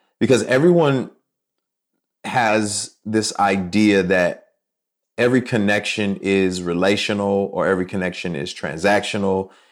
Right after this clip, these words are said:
And I think you have to temper that, and you have to understand the dynamic of who you're dealing with and what that can potentially be.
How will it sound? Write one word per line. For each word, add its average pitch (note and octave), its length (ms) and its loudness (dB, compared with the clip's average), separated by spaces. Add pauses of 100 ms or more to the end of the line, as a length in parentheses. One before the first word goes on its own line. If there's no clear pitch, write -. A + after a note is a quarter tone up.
(300)
And G#2+ 260 0
I A#2+ 60 0
think E3 200 0
you F#3 80 4
have D#3+ 100 0
to C#3+ 100 0
temper C#3 340 2
that, E2 360 -2
and G#2 100 0
you G#2+ 100 4
have A2 200 0
to A2 120 -2
understand G#2 960 0 (500)
the A2 80 0
dynamic G2 880 0 (120)
of F#2 180 -2
who A#2 180 4
you're G2 160 4
dealing F#2+ 420 0
with - 380 -8 (420)
and G2 380 0
what G#2 380 2 (220)
that G2 480 0
can F#2+ 260 -2
potentially F#2 560 -4
be. F2 420 -2